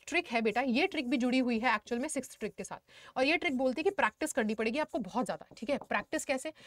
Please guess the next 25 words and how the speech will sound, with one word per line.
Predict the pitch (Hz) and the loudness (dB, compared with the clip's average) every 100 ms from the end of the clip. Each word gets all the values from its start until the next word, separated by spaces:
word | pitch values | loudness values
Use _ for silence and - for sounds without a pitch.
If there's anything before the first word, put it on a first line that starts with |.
| - - | -20 -6
प्रैक्टिस | 262 262 381 370 | -2 0 0 0
इसलिए | 311 311 | 0 0
करनी | 311 285 | 2 0
पड़ेगी | 285 269 277 | 0 -2 0
क्योंकि | 311 285 | -4 -2
ना | 311 | -2
आपको | 330 - 247 - 311 | 0 0 -2 2 2
गट | 240 - | 2 2
फीलिंग | 285 302 | 2 4
तभी | 294 220 247 | 4 6 6
आएगी | 180 160 156 - - - - | 4 0 -8 -12 -20 -8 0
जब | 277 | 2
आपने | - 233 254 294 | 6 4 4 0
कोई | 294 302 | 2 4
कॉन्सेप्ट | 269 220 294 - | 4 2 0 0
पढ़ा, | - 208 214 - 196 | 0 4 2 2 0
आपने | 208 269 | 0 0
पूरा | 262 - 269 285 | -2 -2 0 2
सोचा, | 220 247 233 | 2 -2 0
आपके | 262 - | 0 0
पास | 262 262 226 | 0 0 0
ये, | 247 | 0
आपने | 226 220 247 | 2 0 -2
ये | 233 247 | -2 -2
भाई | 214 226 254 | -2 -2 -4